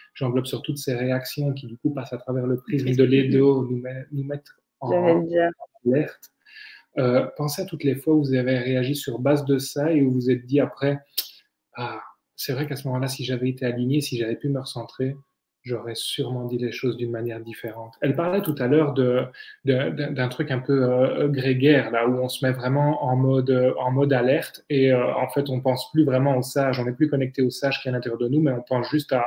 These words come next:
Speaker 1: à rendre les droites, hein, si je puis me permettre, à envoyer de la patate, quoi.
Speaker 3: Ouais.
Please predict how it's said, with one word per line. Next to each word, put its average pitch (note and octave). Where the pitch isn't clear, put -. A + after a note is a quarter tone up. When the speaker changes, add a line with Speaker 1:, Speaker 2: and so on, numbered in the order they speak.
Speaker 1:
à B2
rendre B2+
les B2+
droites, C3
hein, A#2+
si -
je -
puis C3
me B2
permettre, B2+
à B2
envoyer B2+
de B2+
la -
patate, B2+
quoi. G#3+
Speaker 3:
Ouais. F#3